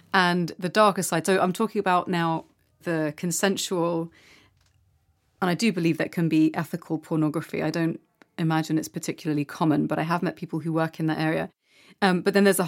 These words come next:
whole rest of the world of pornography where people get exploited. And I'm, I'm thinking on the positive side that if it becomes possible to create avatars that are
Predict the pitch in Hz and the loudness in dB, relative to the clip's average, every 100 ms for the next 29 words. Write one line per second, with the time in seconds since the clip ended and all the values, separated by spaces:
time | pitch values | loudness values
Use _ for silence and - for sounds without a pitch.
0 | 156 226 220 196 - 170 170 165 160 147 | 2 4 6 4 0 -6 -2 0 0 0
1 | 151 - 170 160 151 156 165 160 165 160 | -4 -2 -2 -2 -2 -2 -2 -4 -8 -4
2 | 165 - - 170 170 170 165 170 - 175 | -4 -4 -2 -2 0 0 0 0 -2 -2
3 | 175 165 233 220 190 160 156 165 - 262 | -2 0 0 0 0 0 -2 -4 -2 -2
4 | 233 175 - 160 156 - _ _ _ _ | -2 -8 -4 -4 -4 -8 _ _ _ _
5 | 220 233 254 233 226 202 - - 165 214 | 2 2 2 -2 0 0 0 -2 -2 -2
6 | 180 175 165 - - 202 180 175 170 165 | -2 -2 -2 -6 -6 -2 0 0 0 -2
7 | 165 165 - _ _ _ _ _ _ - | -2 -6 -10 _ _ _ _ _ _ -8
8 | - 202 196 196 165 - - - _ _ | 0 2 4 4 0 -4 -10 -12 _ _
9 | _ _ _ 190 196 185 165 151 143 202 | _ _ _ 0 0 0 0 0 -2 -8
10 | - 190 - 175 160 170 | -8 -6 -2 0 0 -2